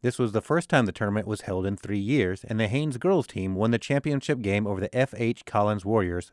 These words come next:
forty-one to thirty-one. This year, more non-conference games have been added outside of the Southeast region to allow teams more opportunity to play and gain experience without the heavy cost of plane and ferry travel. Coach Don Nash of the boys team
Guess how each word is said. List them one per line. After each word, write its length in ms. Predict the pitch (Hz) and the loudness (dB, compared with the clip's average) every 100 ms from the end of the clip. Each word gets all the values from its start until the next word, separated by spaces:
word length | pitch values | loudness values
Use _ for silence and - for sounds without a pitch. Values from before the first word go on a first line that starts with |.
| - | -8
forty-one 600 | - 185 123 92 87 87 - | 2 4 4 2 0 -4 -6
to 100 | 147 | -4
thirty-one. 540 | - 147 120 85 82 - _ _ _ _ _ _ | 0 2 2 0 -6 -12 _ _ _ _ _ _
This 260 | 131 151 - | 0 0 -2
year, 220 | 87 87 _ _ | -10 -12 _ _
more 200 | 107 120 | 2 4
non-conference 640 | 170 143 165 151 151 143 113 | 4 4 2 2 2 2 -2
games 260 | 139 156 120 | -2 -2 -2
have 100 | 95 | -2
been 120 | 98 | -2
added 300 | 95 90 95 | 0 0 0
outside 400 | 110 117 113 135 | -2 -2 0 0
of 60 | |
the 100 | 135 | 0
Southeast 460 | 104 101 95 92 - | -2 -2 -2 -4 -6
region 320 | 92 87 92 - _ - | -4 -4 -6 -8 _ -2
to 100 | 135 | 4
allow 160 | 147 | 6
teams 340 | 151 - 131 - | 4 2 0 0
more 240 | 127 160 | 0 2
opportunity 540 | 135 - 107 123 95 87 | 2 0 -2 -2 -2 -2
to 120 | 92 | -4
play 340 | - 143 143 | 2 2 2
and 140 | - 131 | 0 0
gain 180 | 123 135 | 2 0
experience 580 | - - 92 92 92 | -2 -2 0 -2 -4
without 260 | 104 123 117 | -4 -2 0
the 100 | 117 | 0
heavy 200 | 123 143 | 0 0
cost 500 | - 95 92 - _ _ _ - | -2 -2 -2 -4 _ _ _ -6
of 140 | 117 | -6
plane 280 | - 104 95 | -2 -2 0
and 140 | 101 98 | -4 -6
ferry 300 | 92 90 87 | -4 -4 -4
travel. 440 | 110 101 90 80 _ _ _ _ _ _ | -2 0 -2 -8 _ _ _ _ _ _
Coach 260 | - 95 - | -2 -2 2
Don 240 | 110 104 | 2 4
Nash 300 | 104 113 - | 4 2 0
of 60 | 92 | -2
the 40 | |
boys 260 | 95 147 185 | 2 2 2
team 360 | - 87 92 | -2 -6 -6